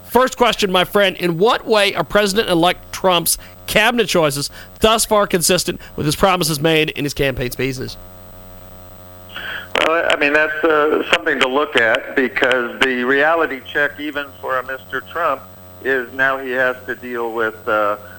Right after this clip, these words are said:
Speaker 2: uh, two parties. He has to deal with the whole country. He has professed to be interested in our country, and we, we are trusting him to, to keep up to that promise.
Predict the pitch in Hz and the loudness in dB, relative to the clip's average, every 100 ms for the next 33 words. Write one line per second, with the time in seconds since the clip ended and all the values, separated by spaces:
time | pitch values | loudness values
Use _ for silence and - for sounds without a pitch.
0 | 90 95 104 101 - 139 120 135 156 160 | -8 -4 -2 -2 -6 -10 -8 0 2 2
1 | 165 165 165 - 123 113 - 113 120 107 | -2 -4 -6 -8 -4 -2 -4 -10 -8 -6
2 | 104 101 117 98 - 156 151 - 165 151 | -8 -10 -8 -10 -8 -6 -8 -4 -4 -4
3 | 143 127 123 120 - - - - 131 151 | -6 -6 -8 -8 -12 -18 -16 -2 2 2
4 | - - 143 - 147 156 - 123 120 110 | 0 -6 -4 0 0 0 -8 -14 -10 -8
5 | 110 117 147 - 180 180 175 180 - 175 | -8 -10 -10 -4 -2 0 0 0 -2 -4
6 | - 185 180 139 110 110 117 117 113 - | -2 -2 0 0 -2 -6 -8 -8 -12 -18
7 | - 110 107 123 - 131 131 156 147 156 | -14 -4 0 0 0 -2 0 -6 -2 -2
8 | 165 160 156 147 135 - 135 131 131 - | -2 -4 -2 -2 -2 -2 -2 0 -2 -6
9 | 147 135 143 - 135 135 135 - - 175 | -6 -2 -2 -2 -2 2 2 0 -2 0
10 | 185 123 131 | 0 -2 -4